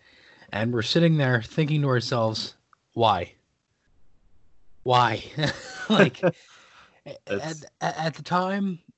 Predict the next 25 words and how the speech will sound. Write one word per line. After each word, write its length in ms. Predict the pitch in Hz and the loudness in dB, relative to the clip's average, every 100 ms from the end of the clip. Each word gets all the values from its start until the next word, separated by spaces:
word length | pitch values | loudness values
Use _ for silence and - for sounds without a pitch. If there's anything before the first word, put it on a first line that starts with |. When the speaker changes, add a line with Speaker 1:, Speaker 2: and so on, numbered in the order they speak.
| _ | _
Speaker 1:
y-, 220 | 151 113 143 | -20 -16 -12
you 140 | 143 | -8
know, 360 | 135 123 117 117 - | -8 -8 -10 -14 -10
the 180 | 131 | -6
only 260 | 147 185 208 | -2 0 2
thing 180 | 208 185 | 2 2
that 100 | 170 | 4
I 120 | 151 | 2
can 180 | 151 139 | 0 -2
think 200 | 139 135 | -4 -2
of 120 | 120 | -2
now 400 | 123 120 117 113 | 0 0 0 -2
is 120 | 120 113 | -4 -2
Hartnell's 340 | 113 107 107 | -2 -2 -6
contract. 640 | - 95 87 85 82 - _ _ _ _ _ | -6 -6 -6 -12 -14 -18 _ _ _ _ _
And 480 | 120 110 101 101 98 - _ _ _ _ _ _ - | -10 -8 -6 -8 -10 -16 _ _ _ _ _ _ -4
Speaker 2:
I 100 | 131 | 0
Speaker 1:
Umberger's 340 | 139 147 143 123 | 2 4 2 -2
contract 540 | 139 123 123 123 120 | 0 0 0 0 0
was 160 | 110 120 | -4 -4
relatively 600 | 117 120 113 117 110 110 | -2 0 0 -2 -2 -4
the 100 | 110 | -4
exact 460 | 110 107 101 95 | -4 -4 -2 -4
same 200 | - 95 | -6 -12
thing. 260 | 82 85 | -8 -8